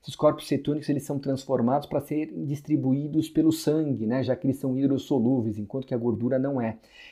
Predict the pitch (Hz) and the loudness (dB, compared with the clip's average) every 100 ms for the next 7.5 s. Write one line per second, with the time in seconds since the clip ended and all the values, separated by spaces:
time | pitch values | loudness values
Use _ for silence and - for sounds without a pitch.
0 | - 208 214 214 139 151 170 156 143 - | -4 0 2 2 6 6 6 6 4 4
1 | 151 160 151 139 139 143 143 - 139 135 | 4 6 6 4 2 4 2 2 2 2
2 | 143 135 - 131 - 127 135 98 104 104 | 0 0 2 2 0 -6 -4 -4 -6 -8
3 | - - _ - 113 113 - - - _ | -12 -20 _ -14 -12 -12 -16 -20 -20 _
4 | - 165 170 190 190 185 175 175 - 175 | -2 2 4 6 6 6 6 4 2 2
5 | 180 175 170 185 202 - 202 196 - 147 | 4 2 0 -4 -4 0 0 2 6 8
6 | 143 139 127 131 180 190 185 123 117 139 | 8 4 2 2 0 0 0 0 0 2
7 | 196 139 120 117 | 2 0 -2 -6